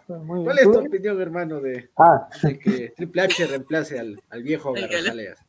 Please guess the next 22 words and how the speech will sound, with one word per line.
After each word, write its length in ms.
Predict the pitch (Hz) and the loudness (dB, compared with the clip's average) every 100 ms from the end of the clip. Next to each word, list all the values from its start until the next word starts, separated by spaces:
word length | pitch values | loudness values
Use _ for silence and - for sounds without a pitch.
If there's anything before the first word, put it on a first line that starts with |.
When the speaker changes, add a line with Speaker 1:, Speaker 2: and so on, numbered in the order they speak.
| _ _ - - | _ _ -18 4
Speaker 1:
Eh, 580 | 147 143 143 139 135 127 | 10 12 12 12 10 8
a 80 | 117 | 6
ver, 400 | 113 110 95 - - - | 6 2 0 -4 -12 -2
Triple 320 | 170 160 170 170 123 143 139 | -2 2 4 4 6 4 2
H, 520 | - - - - - - | -6 -10 -10 -14 -20 -8
Triple 380 | 139 135 127 | -8 -2 2
H 640 | 123 131 - 143 135 135 123 | 2 0 4 8 8 6 2
como 220 | 104 110 | -4 -6
Speaker 2:
El 40 | - | -6
Triple 140 | - 302 | -4 -4
Speaker 1:
creativo 720 | 120 123 127 135 135 135 123 | 0 2 6 8 10 10 8
Speaker 2:
H. 180 | - - _ _ - - _ | 2 -14 _ _ -20 -20 _
Speaker 1:
es 640 | - 160 147 - - - - | 6 6 6 -2 -18 -20 -16
la 300 | - 147 147 | -6 4 6
decisión 1120 | 143 135 135 127 - 143 156 156 135 120 113 104 | 6 2 -4 -12 -8 0 2 2 0 -4 -8 -10
que 160 | - 107 | -4 -4
todo 240 | - 117 | -2 -2
el 120 | 117 113 | -2 -4
mundo 340 | 117 117 107 | -6 -6 -6
quería 560 | - 120 123 117 110 - _ _ - | -2 4 6 8 6 0 _ _ 4
escuchar, 680 | 131 131 131 131 143 135 123 | 4 6 -2 4 6 6 8
ver, 380 | 139 131 120 | 8 8 6